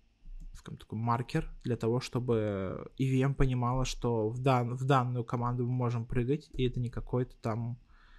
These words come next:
а, ну, это защищает от каких-то хаков, вообще делает более удобным, а, работу с, э, E V M кодом. Так,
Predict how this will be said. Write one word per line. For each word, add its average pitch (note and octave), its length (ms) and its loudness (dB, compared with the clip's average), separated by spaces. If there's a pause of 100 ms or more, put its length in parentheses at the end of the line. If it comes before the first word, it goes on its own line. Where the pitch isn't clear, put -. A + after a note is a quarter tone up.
(460)
а, - 500 -8
ну, F3+ 100 2
это F#3+ 140 2
защищает D#3 360 4
от - 60 -16
каких-то - 300 -4
хаков, - 540 4
вообще B2+ 320 6
делает G#2+ 460 2
более C3 340 8
удобным, B2+ 600 6 (640)
а, A#2 500 -4
работу B2+ 600 4
с, - 340 8
э, B2 400 4 (2000)
E C3 60 -6
V A#2+ 100 0
M A2 120 0
кодом. - 380 -2 (3000)
Так, - 220 0